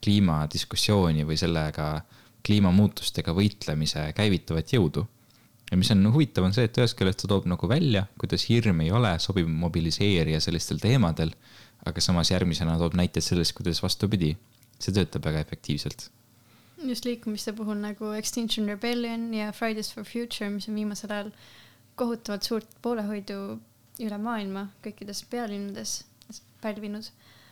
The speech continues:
Speaker 2: Ja just mõlema retoorikas hirm on täiesti keskne asi, see on lausa, noh,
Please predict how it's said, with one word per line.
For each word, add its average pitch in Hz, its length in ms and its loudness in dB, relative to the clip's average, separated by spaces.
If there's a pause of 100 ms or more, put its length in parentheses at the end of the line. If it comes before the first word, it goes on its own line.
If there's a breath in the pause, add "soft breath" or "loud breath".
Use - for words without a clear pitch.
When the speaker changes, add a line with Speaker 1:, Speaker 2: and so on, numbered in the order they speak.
(400 soft breath)
Speaker 2:
Ja 214 200 0
just 214 200 -4
mõlema 202 320 -4
retoorikas 208 580 -8
hirm 208 300 -6
on 190 120 -8
täiesti 202 420 -10
keskne 214 640 -8
asi, 220 260 -8
see 196 160 -10
on 190 280 -10
lausa, 196 340 -10 (560 soft breath)
noh, 202 180 -4